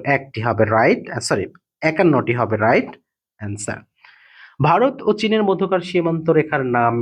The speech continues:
কি? এটা হচ্ছে ম্যাকমোহন লাইন। এটা কিন্তু গুরুত্বপূর্ণ প্রশ্ন। ভারত পাকিস্তান, ভারত চীন দুটি পড়ে রাখবেন। What is the superlative form of bad? তার মানে ব্যাডের সুপারলেটিভ, সুপারলেটিভ ফর্ম চেনার সবচেয়ে সহজ উপায় শেষে এসটি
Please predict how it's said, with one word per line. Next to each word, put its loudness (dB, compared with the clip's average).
কি? -2
এটা -2
হচ্ছে -2
ম্যাকমোহন 4
লাইন। 2
এটা -2
কিন্তু -2
গুরুত্বপূর্ণ 0
প্রশ্ন। -2
ভারত 0
পাকিস্তান, 0
ভারত 2
চীন 0
দুটি -2
পড়ে 2
রাখবেন। -2
What 4
is 0
the 0
superlative 2
form 2
of 2
bad? 2
তার -4
মানে -2
ব্যাডের 4
সুপারলেটিভ, 0
সুপারলেটিভ 0
ফর্ম 2
চেনার 2
সবচেয়ে -2
সহজ 2
উপায় 2
শেষে 0
এসটি 2